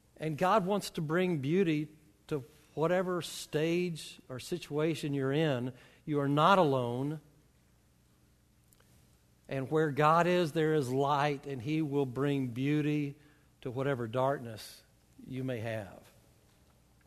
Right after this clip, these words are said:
And I want to encourage you that you are not alone. And God has plans to give you a future and a hope regardless. He had plans to give you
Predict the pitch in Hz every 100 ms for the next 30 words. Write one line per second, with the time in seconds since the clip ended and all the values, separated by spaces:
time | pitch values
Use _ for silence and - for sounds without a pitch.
0 | _ _ _ _ _ _ _ _ _ -
1 | 123 156 165 139 - 156 147 120 107 92
2 | - - 190 - _ - 117 117 - -
3 | 127 131 127 123 117 113 107 92 90 -
4 | - _ _ _ _ _ _ _ _ _
5 | _ - - 123 135 139 139 - - 156
6 | 160 165 - 131 139 135 139 147 - 113
7 | - 143 151 - 156 143 131 120 110 -
8 | 123 113 120 104 90 - 104 - - 160
9 | 170 170 165 151 131 135 131 131